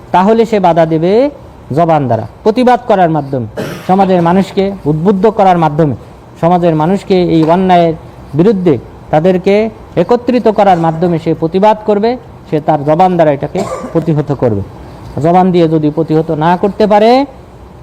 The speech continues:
ফাবি কলবি, সে যেন তার অন্তর দ্বারা ঘৃণা করার মাধ্যমে এটাকে প্রতিবাদ করে। ওয়াযালিকা আযআফুল ঈমান, এটাই হলো ঈমানের সর্বনিম্ন স্তর।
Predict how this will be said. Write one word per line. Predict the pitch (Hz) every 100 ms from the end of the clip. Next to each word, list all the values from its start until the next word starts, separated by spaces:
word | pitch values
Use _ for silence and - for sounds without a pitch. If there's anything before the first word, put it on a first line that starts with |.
| -
ফাবি | 180 180
কলবি, | 175 208 196 190 170
সে | 180 175
যেন | 175
তার | 165 156
অন্তর | 147 180 196 185
দ্বারা | 170 165 202
ঘৃণা | 196 139 175 226
করার | 233 226 208
মাধ্যমে | 180 160 185 170
এটাকে | 156 156 214
প্রতিবাদ | 254 151 143 127 113 -
করে। | 107 104 - - - - - 131
ওয়াযালিকা | 135 165 156 147 151
আযআফুল | 190 175 165 151 156
ঈমান, | 151 151 143
এটাই | 143 156
হলো | 147 160
ঈমানের | 151 151 165 233
সর্বনিম্ন | - 151 175 208 208 180
স্তর। | 135 -